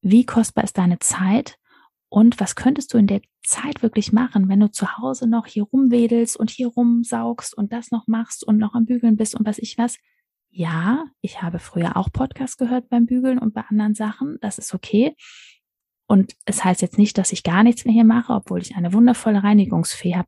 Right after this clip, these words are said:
die mich unterstützt. Ähm, aber kennst du diese Situation, wenn du noch drei wichtige Dinge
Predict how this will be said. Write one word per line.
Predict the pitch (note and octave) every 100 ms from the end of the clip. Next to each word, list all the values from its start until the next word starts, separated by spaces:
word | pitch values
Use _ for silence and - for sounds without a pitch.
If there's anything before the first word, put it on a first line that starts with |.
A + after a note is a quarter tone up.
| -
die | F#3
mich | F3+
unterstützt. | F#3 F#3 - G#3 A#3 - - - - - - _ -
Ähm, | G3 G3 G3 G3 G#3+ - _ _ _ _ _ _ _
aber | F#3+ F3+
kennst | - A3 B3+
du | A#3+
diese | G#3+ G3+
Situation, | G3+ G3 - F3+ - G3 A3+ A#3+
wenn | A#3 F3+
du | F#3
noch | F#3 F3+ _ -
drei | F#3 F#3+ A#3 A3
wichtige | G#3 G#3+ G3+ -
Dinge | G3+ G3 F3+ G#3